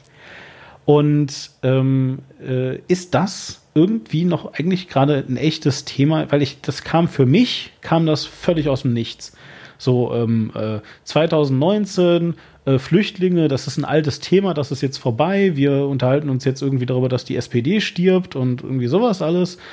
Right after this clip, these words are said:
bla, bla, bla. Plötzlich Carola, äh, Rakete, irgendjemand, äh, irgendeine junge Frau, die da, äh, oder, ja, jedenfalls, also irgendeine Frau, die da halt dem Kapitänin auf einer,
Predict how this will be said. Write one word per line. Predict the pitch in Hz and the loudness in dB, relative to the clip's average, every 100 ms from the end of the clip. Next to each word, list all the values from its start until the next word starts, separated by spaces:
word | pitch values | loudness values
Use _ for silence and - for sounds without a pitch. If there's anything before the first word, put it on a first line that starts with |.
| - - | -20 -4
bla, | 147 151 | 0 2
bla, | 139 | 2
bla. | 127 175 | 2 0
Plötzlich | - 196 220 - - | 2 0 0 -2 -2
Carola, | - 135 165 202 185 175 160 | -2 0 0 0 0 0 0
äh, | 143 147 | 0 0
Rakete, | 135 131 175 214 196 | 0 0 -2 0 2
irgendjemand, | 175 175 165 160 160 156 156 151 143 - 139 | 2 0 -2 -4 -2 0 2 0 -2 -4 2
äh, | |
irgendeine | 135 151 165 143 | 2 2 0 2
junge | 139 143 | 2 0
Frau, | 135 - 165 180 | -2 -2 2 2
die | 151 147 | 0 0
da, | 143 135 131 | 2 2 0
äh, | 113 120 113 | -2 -6 -6
oder, | 110 107 - _ - | -6 -8 -12 _ -10
ja, | 110 110 | -8 -8
jedenfalls, | 110 123 120 113 | -4 -4 -2 -4
also | 123 | 0
irgendeine | 143 160 131 | 2 2 0
Frau, | 165 180 | 2 2
die | 160 | 2
da | 143 | 2
halt | 131 131 | 2 0
dem | 123 | 0
Kapitänin | 139 131 160 160 135 | 0 0 0 0 0
auf | 120 | 0
einer, | 127 120 | 0 0